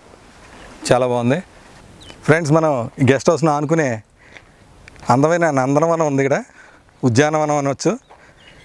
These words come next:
ఇందులో ఇంకా చాలా అరుదైన మొక్కలు ఉన్నాయి. ఈ మొక్కలన్నీ కూడా మీకు చూపించే ప్రయత్నం చేస్తాను. మొత్తం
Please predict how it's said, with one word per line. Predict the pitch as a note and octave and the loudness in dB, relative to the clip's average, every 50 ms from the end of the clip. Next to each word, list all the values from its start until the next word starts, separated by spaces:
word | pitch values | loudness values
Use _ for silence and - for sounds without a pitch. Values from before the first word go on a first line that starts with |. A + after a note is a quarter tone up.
| - C3 | 0 0
ఇందులో | C3+ C#3+ E3 F3 E3 D3 C3+ | 2 4 2 2 2 0 -2
ఇంకా | A#2 - G3 F#3+ F3+ E3 D3 C3+ B2+ A#2 - _ _ _ _ _ _ - _ - - | 0 0 0 0 0 -2 -2 -4 -6 -8 -14 _ _ _ _ _ _ -20 _ 0 0
చాలా | D3+ D3+ E3+ D3+ C3+ | 2 2 2 0 0
అరుదైన | C#3+ C#3 E3+ E3+ E3 D3 C#3+ B2+ A#2 A2 A#2 | 0 0 0 0 0 0 0 -2 -4 -2 -2
మొక్కలు | B2+ - - C#3+ C3+ | -2 0 0 -2 0
ఉన్నాయి. | C3+ C#3+ F#3 B3 _ _ _ _ - _ - C#3 | 0 -2 -4 -4 _ _ _ _ -20 _ -6 -2
ఈ | B2 C3+ | 0 0
మొక్కలన్నీ | C#3 - D3+ D3 D3+ D#3 D3+ | 0 2 0 0 0 0 0
కూడా | D#3 D3+ D3 | 0 0 -2
మీకు | C#3 - - | -4 -4 -4
చూపించే | C#3+ C3 C#3 C3+ D3+ D3+ C#3+ | -4 -2 -2 0 0 0 0
ప్రయత్నం | C3+ C3 - D3+ C#3 C3+ | 0 -2 -2 -2 -2 -2
చేస్తాను. | B2 - - - C3+ D#3 A#3 - _ _ _ _ - - - - - - - - - - - - - - - | -2 -4 -4 -6 -4 -4 -6 -10 _ _ _ _ -20 -20 -20 -20 -20 -20 -20 -20 -20 -20 -20 -20 -10 0 0
మొత్తం | B2 A#2 - D3 | 0 2 2 2